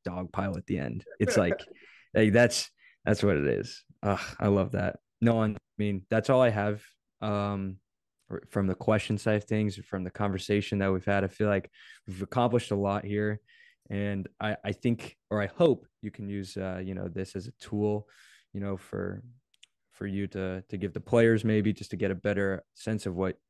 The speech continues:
Speaker 1: what you're like, what the program's like. Um, and yeah, I, I, I guess the last thing is, uh, if you have any, like, last words you wanna give to listeners, you know, could be parents, uh, players you're recruiting, players you're not recruiting, you know, players who don't even know,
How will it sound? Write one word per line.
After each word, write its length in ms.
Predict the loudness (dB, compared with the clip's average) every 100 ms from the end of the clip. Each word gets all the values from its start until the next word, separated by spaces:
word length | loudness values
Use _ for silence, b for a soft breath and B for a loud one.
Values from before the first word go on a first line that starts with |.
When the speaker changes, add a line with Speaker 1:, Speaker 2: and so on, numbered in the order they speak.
| _
Speaker 1:
what 120 | -4 2
you're 260 | 4 6
like, 280 | 4 2 -2
what 100 | -6
the 60 | -6
program's 500 | -4 -2 -2 -2 -2
like. 320 | -2 -2 _ _ B B B B -8
Um, 480 | -4 -2 -4 -6 -10 _ _ _ _ _ -20 -10 -2
and 140 | 2
yeah, 400 | 4 4 2 -2 -2
I, 100 | 2
I, 60 | 2 2 -6
I 60 | -4
guess 220 | -2 0
the 80 | 0
last 280 | 0 0 -4
thing 160 | -6
is, 260 | -4 -6 -8 -4
uh, 160 | -4 -2
if 60 |
you 80 | 0
have 100 | 0
any, 140 | 0
like, 180 | 0 -2 -2
last 300 | -4 -4 -4
words 420 | -2 -2 -6 -16 -4
you 120 | 0
wanna 140 | 0
give 340 | 2 6 4 2 -2
to 260 | 0 0 -4 _ 0
listeners, 640 | 0 2 2 2 0 -2
you 60 |
know, 260 | 0 0 -2 b b
could 100 | -8
be 100 | -6
parents, 600 | -4 0 2 2 -2 -12 -18 _ -4
uh, 320 | 0 0 -2 -6 _
players 320 | 2 2 2
you're 100 | 0
recruiting, 400 | -2 -2 -2 -2
players 300 | 2 4 4
you're 80 | 0
not 200 | -2 -8
recruiting, 440 | -10 -8 -6 -4
you 60 | 0
know, 100 | 0
players 320 | 2 2 2
who 100 | -8
don't 220 | -6 -6
even 200 | -6 -6
know, 300 | -4 -6 -6